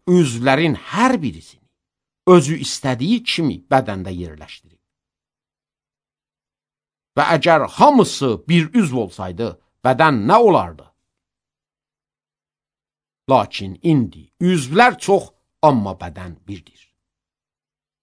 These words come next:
Göz ələ deyə bilməz ki, "Sən mənə lazım deyilsən," və ya baş da ayaqlara deyə bilməz ki, "Siz mənə lazım deyilsiniz." Əksinə, bədənin daha zəif görünən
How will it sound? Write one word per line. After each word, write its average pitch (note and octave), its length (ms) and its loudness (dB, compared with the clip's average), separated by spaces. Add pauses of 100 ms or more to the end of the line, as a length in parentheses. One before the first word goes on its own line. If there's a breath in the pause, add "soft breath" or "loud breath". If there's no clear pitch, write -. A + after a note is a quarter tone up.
(680)
Göz C#4+ 320 6
ələ D3 320 2 (120)
deyə C3+ 320 -2
bilməz B2 520 -6
ki, - 240 -12
"Sən F#3+ 300 -2
mənə G#2 360 -6
lazım A2+ 380 -4
deyilsən," C3+ 480 -4 (160 soft breath)
və C#3 200 2
ya E3 220 6 (100)
baş C4 280 6 (140)
da G3 280 -4
ayaqlara G3 580 4
deyə F#3 240 0
bilməz G2 400 -10
ki, E2 220 -20 (160)
"Siz F#3+ 340 0
mənə A2+ 280 -2 (100)
lazım A#2+ 380 -4
deyilsiniz." D3+ 500 -10 (340)
Əksinə, E3 460 -2 (540)
bədənin F3 680 2
daha G#3+ 220 8
zəif F3+ 440 0
görünən F#3+ 580 6